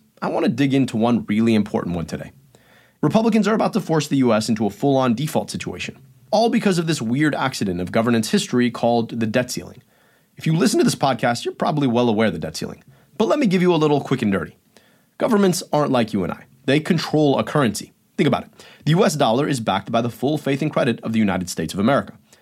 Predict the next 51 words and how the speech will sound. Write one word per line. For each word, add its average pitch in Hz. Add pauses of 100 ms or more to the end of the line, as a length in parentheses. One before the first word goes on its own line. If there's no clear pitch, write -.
(200)
That 110
full 131
faith 135
and 127
credit 202
is 185
also 220
exactly 180
what 190
Republicans 151
are 151
playing 110
fast 101
and 117
loose 147
with. - (440)
And 131
that's 220
critical 147
because 139
the 139
U 143
S -
itself 143
borrows 165
against 175
that 127
full 131
faith 110
and 104
credit 107
all 92
the 92
time 131 (320)
in 123
the 117
form 113
of 110
government 101
bonds 160
it -
sells 107
to -
everyone 95
from 78
banks, 120
foreign 78
governments, 120
and 110
everyday 92
folks. -